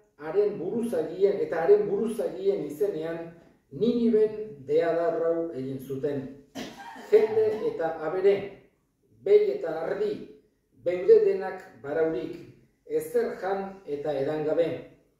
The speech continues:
Jendeak eta abereak jantzi bitez, jantzi latzez, ut-, hotsegin bezaiote indarka jaunari,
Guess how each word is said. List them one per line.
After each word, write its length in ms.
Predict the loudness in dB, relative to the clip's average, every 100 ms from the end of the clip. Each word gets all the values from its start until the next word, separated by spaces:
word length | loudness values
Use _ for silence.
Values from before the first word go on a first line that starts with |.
| _ _ _
Jendeak 460 | -4 -2 2 2 2
eta 140 | -2 4
abereak 640 | 4 4 2 -4 -8 -12
jantzi 400 | -6 -6 -6 -8 -8
bitez, 420 | -2 2 2 2 -6
jantzi 720 | -6 -8 -8 -6 -6 -8 -14 _ _
latzez, 760 | -8 -6 -6 -4 -4 -4 -12 -20 _ _ _ _ _ _ _ -12
ut-, 260 | -12 -12 -2
hotsegin 560 | -2 4 6 6 4 -2
bezaiote 580 | -4 -2 -2 2 2 2 -2 -12 -18 -14
indarka 580 | -4 2 2 0 -6 -6
jaunari, 680 | -4 -4 -6 -6 -8 -10 -16